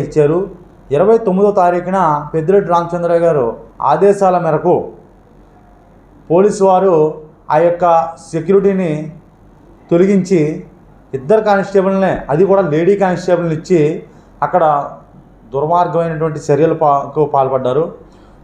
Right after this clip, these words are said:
పోలీస్ స్టేషన్ బయట మా అధ్యక్షులు పోలీస్ స్టేషన్లో మాట్లాడుతుంటే, ఫిర్యాదు చేస్తుంటే, పోలీస్ స్టేషన్ బయట మా యొక్క భారత చైతన్య యువజన పార్టీకి సంబంధించినటువంటి ప్రసార రథంపై పెట్రోల్తో, పెట్రోల్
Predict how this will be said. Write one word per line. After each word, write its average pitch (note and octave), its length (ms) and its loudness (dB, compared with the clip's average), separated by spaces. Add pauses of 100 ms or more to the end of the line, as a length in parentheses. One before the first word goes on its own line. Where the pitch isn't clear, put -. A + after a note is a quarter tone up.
పోలీస్ A3 300 2
స్టేషన్ G#3+ 380 0
బయట G3 240 2
మా G#3 140 2
అధ్యక్షులు G3+ 460 -2
పోలీస్ G3 200 0
స్టేషన్లో G3+ 360 0 (120)
మాట్లాడుతుంటే, F#3 720 0
ఫిర్యాదు F#3+ 380 2
చేస్తుంటే, F3+ 460 0 (200)
పోలీస్ F#3 240 0
స్టేషన్ F3+ 380 -2
బయట F3+ 220 2 (720)
మా D#3+ 160 2
యొక్క E3+ 160 0 (1300)
భారత F3+ 260 0
చైతన్య G3+ 300 -2
యువజన F#3+ 260 0
పార్టీకి F3+ 320 -2
సంబంధించినటువంటి E3+ 840 -2 (720)
ప్రసార G#3 360 2 (100)
రథంపై F#3 440 2 (500)
పెట్రోల్తో, G3 520 2 (460)
పెట్రోల్ F#3+ 280 2